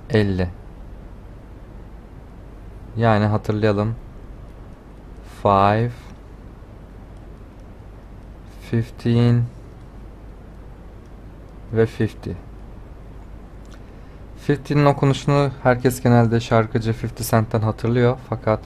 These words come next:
şu ikisinde sıkıntı olabiliyor. Beşi five diye okuyoruz. On beşi fifteen. Bazen fiveteen diye duyuyorum. O şekilde değil. Fifteen diye okuyoruz.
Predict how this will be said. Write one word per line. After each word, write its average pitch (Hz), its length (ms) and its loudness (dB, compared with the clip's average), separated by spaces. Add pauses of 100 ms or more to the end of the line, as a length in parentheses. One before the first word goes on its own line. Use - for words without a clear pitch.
(840)
şu - 220 -6
ikisinde 120 680 4 (240)
sıkıntı - 520 2
olabiliyor. 107 540 4 (840)
Beşi 123 300 6
five 139 480 8 (140)
diye 104 160 4
okuyoruz. 101 720 0 (1040)
On 127 240 8
beşi 131 320 2
fifteen. 95 580 0 (760)
Bazen 117 360 8
fiveteen 117 760 4
diye 104 260 4 (180)
duyuyorum. 101 640 0
O 120 100 0
şekilde 110 420 -4
değil. 131 200 2 (440)
Fifteen 127 640 4
diye 92 180 4
okuyoruz. - 560 -8